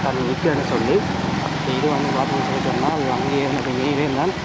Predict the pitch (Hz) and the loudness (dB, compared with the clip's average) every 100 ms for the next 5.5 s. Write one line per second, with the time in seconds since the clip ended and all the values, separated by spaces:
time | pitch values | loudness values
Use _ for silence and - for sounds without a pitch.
0 | - - - 127 131 135 127 135 143 139 | -6 -4 -4 -2 0 0 0 2 2 0
1 | 135 131 139 127 151 143 135 123 143 135 | 0 0 0 0 0 0 0 -2 -2 -4
2 | 117 165 - - - - 123 135 143 139 | -2 -4 -4 -10 -10 -6 -2 0 0 0
3 | 156 147 139 139 135 139 175 143 127 131 | -2 0 -2 0 -2 0 2 2 0 -2
4 | 135 127 123 120 113 120 165 - - - | -2 -4 -4 -4 -4 -2 -2 -4 -6 -6
5 | - - 117 127 | -6 -4 -2 0